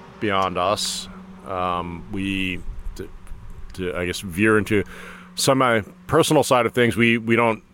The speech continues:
have kids. Um, we're, we're not gonna have kids at this point. <laughs> Um, it's not something that we ever really wanted, and I think a lot of people achieve their sense of immortality by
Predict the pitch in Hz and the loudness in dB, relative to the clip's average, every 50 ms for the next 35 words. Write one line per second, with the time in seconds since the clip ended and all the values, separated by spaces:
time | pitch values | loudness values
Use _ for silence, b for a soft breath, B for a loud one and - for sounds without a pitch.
0 | _ - - 98 113 110 98 - - 123 120 117 101 95 - - 110 - 107 104 | _ -12 -4 -2 -2 -2 -2 0 0 2 4 2 2 0 -4 -6 -4 -2 0 2
1 | 98 95 95 92 87 92 92 - _ - 98 95 95 104 104 - 110 110 110 117 | 2 2 2 0 0 -4 -4 -4 _ -8 -6 -2 0 0 0 0 0 0 0 0
2 | - - 123 120 87 110 107 - 117 110 - - 127 131 135 139 143 _ - 120 | 0 0 -2 -2 -2 -4 -4 -4 -4 -4 -4 0 2 2 2 2 0 _ -2 0
3 | 110 110 107 - - - 160 120 - B B B B B B B B 113 95 - | 2 2 2 0 2 0 0 0 0 B B B B B B B B -4 -2 -2
4 | - 110 110 107 107 101 104 104 _ _ - - 117 98 95 104 104 101 101 104 | -2 -2 0 2 2 2 0 -2 _ _ -8 -6 -4 -2 -2 -2 0 0 0 2
5 | 101 104 104 107 104 104 101 95 80 78 82 87 95 104 110 117 120 123 127 123 | 2 0 0 2 2 2 2 0 -2 -8 -10 -4 0 2 4 4 4 6 6 4
6 | 120 113 113 - - 113 107 104 104 104 104 101 98 95 - 107 101 107 98 98 | 4 2 0 -8 -4 -2 0 0 2 0 0 -2 -4 -4 -6 -4 -4 -2 0 2
7 | 98 95 92 - - 101 - 101 104 98 90 - - - 98 98 98 95 82 78 | 0 0 0 -4 -8 -6 -4 -2 -4 -4 -2 -4 -6 -4 -2 -2 -2 -2 -4 -4
8 | 87 98 92 95 95 95 95 95 95 95 92 90 _ _ _ _ _ _ _ _ | -4 -2 0 0 0 0 0 0 0 -2 -4 -6 _ _ _ _ _ _ _ _
9 | _ - - _ _ - - - - 117 104 - - 113 104 92 - - - - | _ -20 -20 _ _ -10 -6 -2 -2 -2 -2 -2 -4 -4 -4 -4 -8 -14 -16 -18
10 | - _ - - - 113 110 107 107 101 - - 107 104 104 107 107 113 107 104 | -20 _ -18 -8 -4 -2 0 0 0 0 0 0 0 0 2 0 0 0 0 -2
11 | 98 76 80 92 90 90 92 92 92 92 | -2 -2 -2 -2 0 0 0 -2 -2 -4